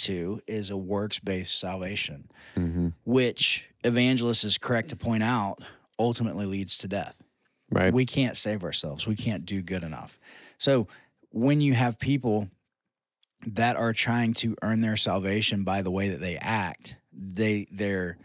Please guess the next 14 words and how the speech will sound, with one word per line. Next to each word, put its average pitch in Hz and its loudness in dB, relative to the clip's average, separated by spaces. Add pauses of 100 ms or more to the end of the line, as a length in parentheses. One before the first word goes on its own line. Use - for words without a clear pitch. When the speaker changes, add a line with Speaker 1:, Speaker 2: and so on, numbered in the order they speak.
(500)
Speaker 1:
either 139 4
going 120 2
to 104 2 (120)
fool 143 2
themselves 117 2
into 101 -4
thinking 101 -4
that 92 -2
they're 98 -2
more 95 0
holy 95 -4
than 90 -4
they 85 -4
are, 98 -2